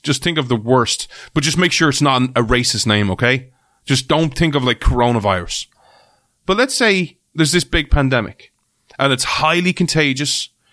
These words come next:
it's highly fatal. Like, if you get it, you know, there's a better than fifty fifty chance you're dead. Where do your rights go?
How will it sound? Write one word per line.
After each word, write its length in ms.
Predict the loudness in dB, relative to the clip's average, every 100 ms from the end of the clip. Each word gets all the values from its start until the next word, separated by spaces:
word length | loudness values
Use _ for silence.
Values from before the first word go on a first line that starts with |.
| _ -6
it's 160 | -2 -2
highly 500 | -2 0 2 2 -2
fatal. 400 | 0 0 0 -2
Like, 140 | -2
if 100 | 0
you 120 | 0 0
get 280 | 0 0
it, 260 | 0 -4 -10 -20 -20 _ _ _
you 140 | -2 0
know, 300 | 2 0 -2 -8 -12 -4
there's 160 | 0 0
a 120 | 0
better 320 | 0 0 0
than 320 | -2 -4 -4
fifty 420 | -6 -4 -4 -4
fifty 300 | -2 -2 -2
chance 400 | -2 0 0 -4 -4
you're 180 | 0 0
dead. 380 | 0 -2 -2 -6 -20 _ _ _ _ _ _ _ _ _ _ _ _ _ _ _ _ _ -2
Where 280 | 2 4
do 100 | 2
your 160 | 4 4
rights 380 | 4 2 0 -2
go? 360 | 0 0 -2